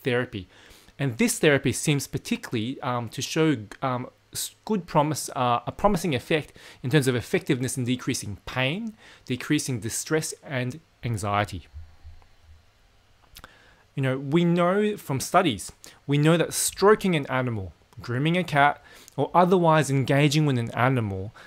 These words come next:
um, certainly releases happy hormones, you know, and, you know, uh, the s-, scientists have looked at that and drawn blood from people that have done this. And we know that as we do this, it releases oxytocin. This is the hormone that's often associated with love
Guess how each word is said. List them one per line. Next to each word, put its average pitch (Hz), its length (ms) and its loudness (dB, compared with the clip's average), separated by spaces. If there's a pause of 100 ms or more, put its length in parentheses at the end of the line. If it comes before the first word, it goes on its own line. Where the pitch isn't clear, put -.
(180)
um, 117 260 -2 (540)
certainly 165 600 0
releases 120 600 -2
happy 131 360 -4
hormones, 101 560 -8
you 131 60 -6
know, 107 200 -6
and, 131 240 -4
you 165 60 -2
know, 131 200 -2 (240)
uh, 127 180 -2
the 135 300 0 (280)
s-, - 220 -10
scientists 185 460 6
have 123 160 2
looked 156 260 2
at 120 80 0
that 120 100 -2
and 120 140 -2
drawn 147 260 0
blood 131 220 0
from 117 140 -8
people 113 220 -8
that 107 140 -6
have 110 160 -10
done 120 140 -6
this. 104 220 -10 (360)
And 151 140 2
we 160 80 6
know 175 180 4
that 156 160 2
as 170 200 0
we 196 100 2
do 151 220 4
this, 139 220 -2
it 135 100 -2
releases 135 600 0
oxytocin. 165 760 2 (160)
This 131 240 -6
is 117 100 -4
the 113 120 -6
hormone 151 420 -2
that's 120 200 -6
often 120 220 -6
associated 110 480 -8
with 101 160 -12
love 135 460 -2